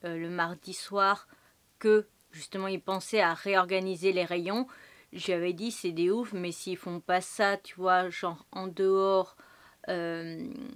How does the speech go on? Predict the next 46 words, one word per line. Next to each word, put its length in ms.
d-, 240
des 840
heures 200
de 100
travail, 640
je 200
pense 260
qu'ils 140
vont 140
y 60
passer 300
plus 220
d'une 240
journée 360
entière. » 520
Et 200
chose 300
réelle, 380
dix 340
heures, 180
quinze 300
heures, 320
avec 260
une 160
heure 80
de 80
battement. 560
Et, 440
euh, 500
on 80
était 240
quand 140
même 200
deux, 240
donc 220
tout 160
seul, 240
ça 120
aurait 140
pris 220
vraiment 300
plus 160
que 80
toute 240
la 100
journée. 480